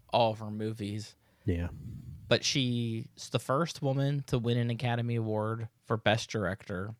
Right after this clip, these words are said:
Speaker 1: and she won Best Picture, too, for The Hurt Locker. Just recently, we had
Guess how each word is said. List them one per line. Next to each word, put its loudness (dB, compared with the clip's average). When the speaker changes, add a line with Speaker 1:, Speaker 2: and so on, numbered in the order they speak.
Speaker 1:
and 2
she 0
won 2
Best 2
Picture, -4
too, 0
for -6
The -2
Hurt -4
Locker. -4
Just 2
recently, 4
we 0
had 2